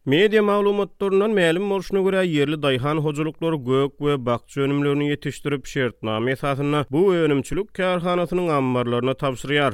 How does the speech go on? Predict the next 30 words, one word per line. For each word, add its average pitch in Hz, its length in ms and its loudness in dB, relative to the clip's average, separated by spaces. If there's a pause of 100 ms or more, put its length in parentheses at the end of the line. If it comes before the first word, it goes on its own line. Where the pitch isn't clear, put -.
(120)
Bu 143 160 -4
önümler 127 500 0
hojulugyň 120 720 -4
ambarlaryndan 165 680 0
sarp 131 340 -6
edijilere 107 500 -4
ýetirilýär. 131 500 -2 (120)
Daýhanlar 131 560 -2
Lewap 180 400 0
miwe 180 280 0
bilen 202 220 0
şertnama 160 720 -2
baglaşyp, 180 440 -2 (140)
bäş 139 340 0
ýüz 170 160 -4
tonna 170 420 0
çelini 170 260 -2
adyk 127 400 0
önümlerini 147 440 0
tapşyrdylar. 143 600 -2 (160)
Häzirki 113 340 -2
wagtda 202 380 0
daýhanlar 185 520 0
şol 170 240 -4
tapşyran 147 480 -2
miwe 127 320 2
önümleriniň 147 540 0
puluny 123 360 -2
alyp 113 340 -6
bilmän 139 320 0